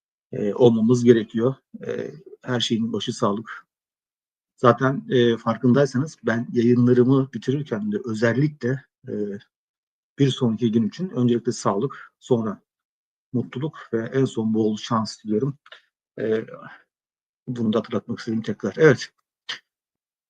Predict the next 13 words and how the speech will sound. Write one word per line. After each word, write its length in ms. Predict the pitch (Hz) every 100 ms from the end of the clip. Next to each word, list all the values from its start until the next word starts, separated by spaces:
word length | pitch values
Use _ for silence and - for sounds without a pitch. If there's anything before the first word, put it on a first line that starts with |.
| _ _ -
E, 160 | 127 123 - - -
geçelim 360 | 139 - 139 139 139 - - _ _ - _ _
programa. 520 | - 123 123 117 123 127 - _ _ -
Ben 220 | 117 - - - _ _ _ _ _ _ _ _ _ _ _ _ _ _
ekrana 560 | 156 131 - 110 110 127 -
görüntüyü 400 | 117 110 104 117
getirmek 300 | 110 - 120
isterim. 400 | - - 98 120 _ _ _ _ _ _ _ _ _ _ _ _ _ _ _ _ _
Programlamak 520 | 110 101 98 107 104
isterim. 320 | - 95 101 - _ _ _ _ _ _ _ _ _ _ _ _ _ _ _ _ _ _ _ _ _ _ _ _ _ _ - - -
Birinci 280 | 120 143 147
koşu 240 | 135 -
saat 320 | 135 123 127